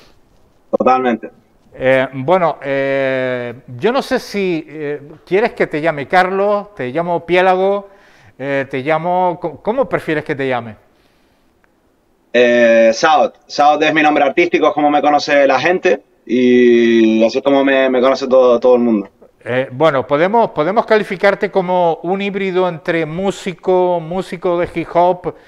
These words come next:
Speaker 2: eh, amante del hip hop, eh, también, eh,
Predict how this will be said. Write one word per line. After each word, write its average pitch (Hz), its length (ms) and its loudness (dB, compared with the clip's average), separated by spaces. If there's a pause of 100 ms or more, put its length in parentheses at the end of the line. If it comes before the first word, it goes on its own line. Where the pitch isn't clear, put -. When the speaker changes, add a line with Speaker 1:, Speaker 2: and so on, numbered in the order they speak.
(280)
Speaker 2:
eh, 143 220 -6
amante 175 480 0
del 156 240 0
hip 143 160 -6
hop, 175 400 0 (400)
eh, 139 1160 -2
también, 180 640 -2
eh, 143 840 -8